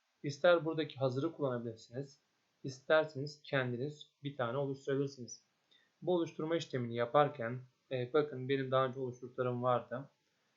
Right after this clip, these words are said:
Burada New Unsubscribed Sheet diyebilirsiniz. Mesela isim ne olsun? Sayısal olsun.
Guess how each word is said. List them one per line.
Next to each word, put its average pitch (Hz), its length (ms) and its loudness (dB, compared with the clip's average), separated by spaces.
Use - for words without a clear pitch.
Burada 127 580 2
New 151 380 0
Unsubscribed 127 340 -2
Sheet - 420 -6
diyebilirsiniz. 139 680 -2
Mesela 127 340 0
isim 143 380 -6
ne 147 60 2
olsun? 143 460 0
Sayısal 147 760 0
olsun. 120 360 -10